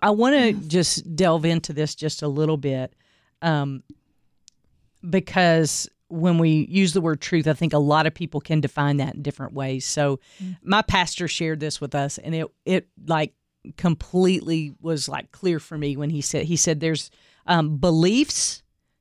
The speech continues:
Speaker 1: convictions, and preferences, okay?
Speaker 2: Mm-hmm.
Speaker 1: So when we talk about beliefs, we're talking about the non-negotiables of faith.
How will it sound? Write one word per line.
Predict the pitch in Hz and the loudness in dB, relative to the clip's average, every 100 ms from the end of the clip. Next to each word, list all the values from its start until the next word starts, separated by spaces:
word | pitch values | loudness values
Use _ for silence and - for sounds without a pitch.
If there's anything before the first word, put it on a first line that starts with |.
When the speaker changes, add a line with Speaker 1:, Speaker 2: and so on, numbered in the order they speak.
| _ | _
Speaker 1:
convictions, | - 180 139 - - 208 196 190 - _ - | 0 2 2 0 0 -2 -2 -6 -8 _ -8
and | 165 | -8
preferences, | - 147 - - - - - | -4 -6 -6 -14 -14 -14 -12
okay? | 180 175 165 160 | -4 -2 -2 -4
Speaker 2:
Mm-hmm. | 175 180 185 | -12 -10 -10
Speaker 1:
So | - 190 | -2 0
when | 180 | 2
we | 190 214 | 2 2
talk | - 254 - | 2 0 2
about | 220 214 185 | 2 2 2
beliefs, | 180 180 160 139 - | 0 2 2 0 -2
we're | 175 | -2
talking | 214 214 196 | 2 2 4
about | 185 160 | 4 2
the | 156 | 0
non-negotiables | 160 170 175 190 208 214 180 170 160 - 147 151 139 147 | 2 4 4 4 2 0 2 2 2 0 -6 -8 -10 -12
of | |
faith. | - - 92 _ _ _ | -18 -20 -20 _ _ _